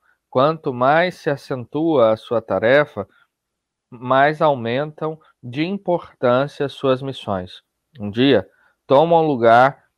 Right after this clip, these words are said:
entre as almas mensageiras, que vão levar aos confins do tempo e do espaço as forças e as vontades da alma infinita. Para o espírito, como para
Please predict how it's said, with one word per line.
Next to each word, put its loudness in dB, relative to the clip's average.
entre -4
as 2
almas 2
mensageiras, -4
que -6
vão -2
levar 4
aos -2
confins -8
do -6
tempo -8
e -8
do -4
espaço 0
as -8
forças -2
e 2
as 2
vontades 0
da 4
alma 2
infinita. -10
Para 0
o -6
espírito, -4
como -8
para 4